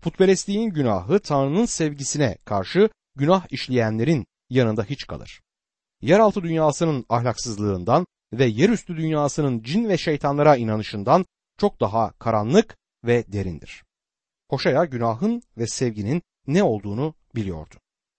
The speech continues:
Sevgiye karşı işlenen günah, günahı ağırlaştırmaktadır. İsrail Tanrı'nın sevgisinin hiçbir ulusun bilmediği bir şeklini biliyordu. Onun kurtarışını, onun korumasını,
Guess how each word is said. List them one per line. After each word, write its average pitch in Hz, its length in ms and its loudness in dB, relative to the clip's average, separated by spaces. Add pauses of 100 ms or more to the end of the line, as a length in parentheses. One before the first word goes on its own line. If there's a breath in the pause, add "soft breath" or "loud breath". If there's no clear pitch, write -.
(160)
Sevgiye 165 420 0
karşı 143 280 -2
işlenen 117 440 -4
günah, 147 400 -2 (320)
günahı 131 580 -2
ağırlaştırmaktadır. 101 1040 -6 (600)
İsrail 185 480 2
Tanrı'nın 151 380 0
sevgisinin 113 600 -4 (260)
hiçbir 220 380 -2
ulusun 185 540 -6
bilmediği 165 600 0 (260)
bir 202 160 -2
şeklini 143 520 -2
biliyordu. 90 460 -6 (600)
Onun 190 260 4
kurtarışını, 113 720 -4 (240)
onun 202 320 2
korumasını, 117 840 -2